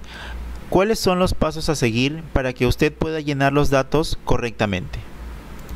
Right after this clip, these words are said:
Tal como se indica, lo primero que debemos ingresar es un usuario y una contraseña.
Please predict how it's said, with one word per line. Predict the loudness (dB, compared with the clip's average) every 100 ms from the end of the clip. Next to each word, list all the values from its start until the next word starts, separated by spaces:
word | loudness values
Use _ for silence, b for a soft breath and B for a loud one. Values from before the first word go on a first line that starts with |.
| -12 -12 -12 -4 0
Tal | 0
como | 2 2 2
se | 2
indica, | 0 2 2 2 0 0
lo | 2 6
primero | 6 4 0
que | 0 2
debemos | 2 2 0 2
ingresar | 2 2 2 2 2
es | 2 2 0 0
un | 2 2
usuario | 0 2 4 4 2
y |
una | 2 2
contraseña. | 0 0 0 2 0 2